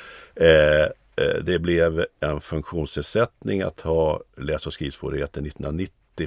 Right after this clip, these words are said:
på läskunnighetens år.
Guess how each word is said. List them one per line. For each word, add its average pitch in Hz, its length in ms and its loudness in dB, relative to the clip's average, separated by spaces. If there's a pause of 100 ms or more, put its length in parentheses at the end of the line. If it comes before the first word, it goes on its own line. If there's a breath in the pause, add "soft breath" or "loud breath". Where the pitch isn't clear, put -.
på 78 100 -6
läskunnighetens 71 1900 -8
år. 69 640 -2